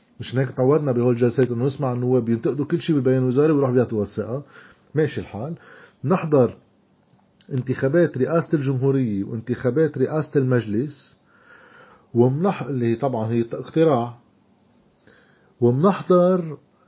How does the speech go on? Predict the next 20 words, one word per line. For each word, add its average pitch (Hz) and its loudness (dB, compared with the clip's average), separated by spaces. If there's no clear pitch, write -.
بلجن-، 147 4
بجلسات 131 2
الموازنة، 147 0
جلس-، 147 0
نسم-، 175 -2
نحضر 185 2
جلسات 160 2
اللي 117 -2
فيها 170 4
الخطاب، 147 2
يعني 98 0
مثل 120 -6
النواب 131 0
يطلعوا 160 -2
بيناقشوا 151 2
على 120 0
أساس 135 0
فيها 139 4
الموازنة 131 2
بخطابات. 139 -2